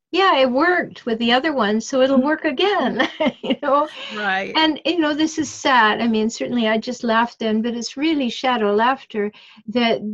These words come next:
Speaker 1: these people are so dark and conniving in that way.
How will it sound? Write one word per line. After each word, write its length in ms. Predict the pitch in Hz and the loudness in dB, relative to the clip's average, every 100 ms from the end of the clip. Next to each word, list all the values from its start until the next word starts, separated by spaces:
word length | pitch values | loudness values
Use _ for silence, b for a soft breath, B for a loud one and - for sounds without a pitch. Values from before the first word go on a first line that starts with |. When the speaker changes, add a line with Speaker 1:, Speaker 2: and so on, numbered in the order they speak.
| 220 | 0
Speaker 1:
these 460 | 269 277 247 - _ _ - | 2 0 -2 -14 _ _ -8
people 600 | 311 320 311 226 196 190 - | -2 -2 0 2 2 0 0
are 360 | 214 214 214 | 2 2 0
so 280 | 226 - 254 | -2 -6 -4
dark 380 | 220 214 208 214 | 0 0 0 -2
and 120 | 208 | -6
conniving 640 | 202 220 196 190 190 196 185 | -4 -4 -2 -2 -4 -4 -4
in 140 | 185 | -4
that 180 | 190 175 | -6 -6
way. 360 | 190 180 - | -4 -4 -4